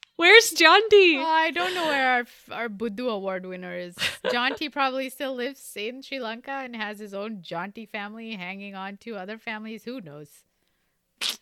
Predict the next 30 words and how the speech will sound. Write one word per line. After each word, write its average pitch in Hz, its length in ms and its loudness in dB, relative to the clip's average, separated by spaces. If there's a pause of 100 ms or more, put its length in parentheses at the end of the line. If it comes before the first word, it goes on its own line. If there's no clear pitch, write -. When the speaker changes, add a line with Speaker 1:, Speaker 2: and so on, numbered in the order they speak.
(260)
Speaker 2:
Whatever. 240 320 2
At 214 160 -2
least 294 280 -8
he 403 100 0
was 370 240 -6 (680)
useful 247 760 -6 (420)
Speaker 1:
Yeah. 185 220 -4
Speaker 2:
to 185 60 -6
the 185 100 -10
case. 180 560 -14
Speaker 1:
Yeah. - 100 -14 (540)
Speaker 2:
I 226 100 -6
mean, 254 160 -6
it's 262 200 -8
sad 254 520 2
that 254 160 0
he 262 220 -4
had 220 240 -4
to 262 100 -6
experience 247 640 -8
all 226 160 -6
of 226 120 -10
this. 269 180 -10 (240)
He 226 120 -16
just 202 220 -20
kept 208 240 -8
bad 190 260 -10
company, 214 380 -12
I 175 80 -10
guess. - 580 -16